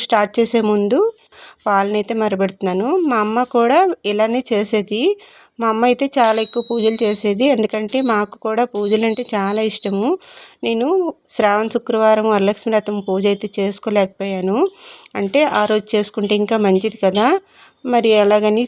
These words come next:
చేసుకోలేకపోయాను. కాబట్టి ఇప్పుడు ఈ వారం అయితే ఇలా చేస్-, నాలుగో వారం అయితే నేను పూజ అయితే చేసుకుంటున్నాను. ఫస్ట్ పప్పులన్నీ కడిగేసి నానబెట్టి పక్కన పెట్టుకుంటాను. నేను పూజ పనులన్నీ చేసేలోగా పప్పులు అయితే నానిపోతాయి.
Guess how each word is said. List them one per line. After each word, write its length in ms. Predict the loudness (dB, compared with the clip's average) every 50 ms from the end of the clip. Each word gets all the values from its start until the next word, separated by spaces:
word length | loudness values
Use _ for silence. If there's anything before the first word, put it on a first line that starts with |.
| -2 -2
చేసుకోలేకపోయాను. 800 | -2 -2 -2 -4 -6 -4 -2 -2 -2 -2 -4 -4 -4 -4 -4 -4
కాబట్టి 440 | -4 -2 -2 -2 -2 -2 -4 -4 -4 -4
ఇప్పుడు 360 | -4 -6 -8 -6 -4 -2 0 0 0 0 0
ఈ 40 | 0 0 0
వారం 260 | 2 2 2 2 2 0
అయితే 180 | 0 -2 -4 -2
ఇలా 120 | -2 -4 -2 -2
చేస్-, 240 | -2 -2 -2 -2 -6 -12 _ _ _ _ _ _
నాలుగో 360 | -4 -2 0 0 0 0 -2 -2
వారం 280 | -2 -2 -2 -2 -2 -2 -2
అయితే 200 | -2 -4 -4 -2
నేను 220 | -2 -2 -2 -4 -4 -4
పూజ 180 | -6 -4 -2 -2
అయితే 200 | -4 -4 -4 -6 -4
చేసుకుంటున్నాను. 720 | -4 -4 -4 -6 -8 -8 -8 -8 -6 -6 -6 -4 -4 -6 -4 -2
ఫస్ట్ 280 | -2 -2 -2 -4 -8 -8 -4 -4
పప్పులన్నీ 540 | -4 -4 -4 -4 -4 -2 -2 -2 -2 -2 -2 -2
కడిగేసి 480 | -2 0 0 0 0 -2 -2 -2 -2 -2 0 0
నానబెట్టి 540 | 0 0 -2 -2 -2 -4 -6 -6 -6 -6 -6 -6 -8 -12 -20 -20 -20 -20 _ _
పక్కన 260 | -12 -8 -6 -6 -4 -4
పెట్టుకుంటాను. 580 | -4 -6 -6 -6 -6 -4 -2 -2 -2 -2 0 0 0 0
నేను 180 | 0 0 -2 -4 -4
పూజ 180 | -2 -2 -2 -4 -4 -4 -2
పనులన్నీ 460 | -2 -2 -2 -2 -2 -2 -2 -2 -2 0
చేసేలోగా 560 | -2 -2 -2 -2 -4 -2 -2 -2 -2 -2 -2 -4 -4 -6
పప్పులు 260 | -10 -10 -6 -4 -2 -2
అయితే 160 | -2 -2 -2 -2
నానిపోతాయి. 640 | 0 0 -2 -2 -4 -6 -6 -6 -4 -2 -2 -2